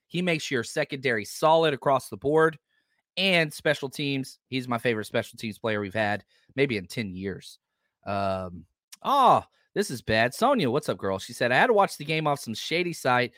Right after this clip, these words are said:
so I missed Brown coming in for the twelve snaps." Well, we got you. Uh, we, we'll go through 'em all, and we'll highlight those plays,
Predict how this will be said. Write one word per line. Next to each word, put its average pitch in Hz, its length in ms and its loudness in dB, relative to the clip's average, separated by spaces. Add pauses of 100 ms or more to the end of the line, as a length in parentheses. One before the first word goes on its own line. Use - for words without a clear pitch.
(200)
so - 180 2
I 113 120 8
missed 156 360 0
Brown 147 320 6
coming 135 280 0
in 123 100 -2
for 113 140 -8
the 101 80 -4
twelve 127 320 0
snaps." 120 320 -4 (200)
Well, 123 120 0
we 196 120 2
got 175 320 6
you. 80 140 -10 (380)
Uh, 110 280 2
we, 113 120 -4
we'll 151 320 0
go 170 160 6
through 175 200 2
'em 160 120 4
all, 160 180 10
and 131 80 2
we'll 151 140 4
highlight 156 440 4
those 151 200 2
plays, 147 480 0